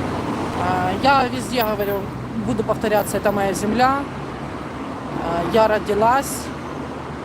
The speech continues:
Республика Украина, это мои корни.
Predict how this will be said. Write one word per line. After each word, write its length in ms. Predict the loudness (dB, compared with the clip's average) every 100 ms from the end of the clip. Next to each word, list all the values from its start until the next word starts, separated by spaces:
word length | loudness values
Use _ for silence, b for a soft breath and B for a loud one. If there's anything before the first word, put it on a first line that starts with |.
| -8 -2
Республика 580 | -2 0 2 2 4 2
Украина, 720 | 4 2 2 2 4 4 2 -2 -4 -4 -4 -4 -2 -2 -2 -2 -2 -2 -2 -2 -2 -2 -2 -2 0
это 160 | 4 6
мои 220 | 6 2
корни. 640 | 2 4 4 4 2 2